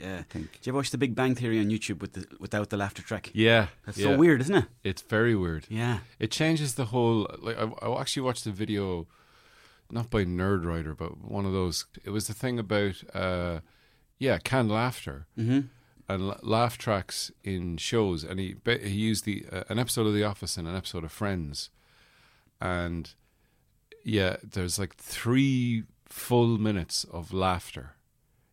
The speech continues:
Speaker 3: in
Speaker 2: In
Speaker 3: every episode of Friends
Speaker 1: Wow.
Speaker 3: on average, three minutes and twenty seconds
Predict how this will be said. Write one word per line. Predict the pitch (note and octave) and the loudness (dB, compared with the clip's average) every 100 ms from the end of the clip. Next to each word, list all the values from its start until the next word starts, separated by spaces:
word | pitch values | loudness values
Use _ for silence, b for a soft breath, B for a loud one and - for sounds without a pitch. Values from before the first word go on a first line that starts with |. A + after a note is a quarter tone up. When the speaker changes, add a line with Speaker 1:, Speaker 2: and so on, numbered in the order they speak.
| _ | _
Speaker 3:
in | G2 F#2 | -2 2
Speaker 2:
In | |
Speaker 3:
every | F2+ E2 F#2+ | 2 2 0
episode | F2+ - F#2 E2 | 0 -2 -6 -6
of | D2+ | -6
Friends | F#2 E2 C#2+ - - - | -6 -4 -6 -10 -10 -6
Speaker 1:
Wow. | G2+ A#2 | 0 2
Speaker 3:
on | |
average, | F#2 E2 C#2+ - - - _ | 2 -2 -6 -12 -16 -18 _
three | - G#2 F#2+ F2+ E2+ G2+ | -6 -2 0 0 -2 -4
minutes | F#2+ E2+ D2+ - | -4 -4 -6 -8
and | D#2+ D2 | -10 -12
twenty | - F#2+ E2+ | -8 -6 -4
seconds | - E2+ - - - | -4 -6 -8 -14 -18